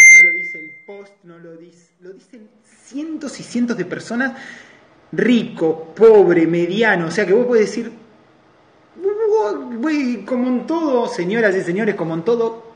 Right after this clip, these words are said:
cada uno cree en lo que quiera. Nadie te puede obligar a creer en algo, pero si vos crees en esto, bien".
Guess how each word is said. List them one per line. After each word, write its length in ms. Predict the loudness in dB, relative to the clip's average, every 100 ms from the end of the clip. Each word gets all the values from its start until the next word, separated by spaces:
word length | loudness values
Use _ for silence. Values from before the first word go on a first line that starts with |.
| -10
cada 540 | -6 -4 -2 -4 -4
uno 500 | -4 -2 -4 -8 -14 -14
cree 480 | -8 -4 -4 -6 -12
en 240 | -14 -10 -8
lo 260 | -8 -10
que 240 | -12 -12 -12 -20
quiera. 440 | -10 -8 -8 -12 -16 _ _ _ _ _ _ _ _ _ _ -16
Nadie 420 | -8 -6 -4 -6
te 100 | -8
puede 180 | -8 -6
obligar 280 | -6 -6 -8
a 80 | -8
creer 240 | -10 -10
en 140 | -10 -10
algo, 180 | -12 -16
pero 140 | -16
si 160 | -16 -12
vos 240 | -10 -10
crees 280 | -8 -10 -10
en 80 | -12
esto, 380 | -12 -12 -14 -16 -20 -8
bien". 380 | -6 -6 -12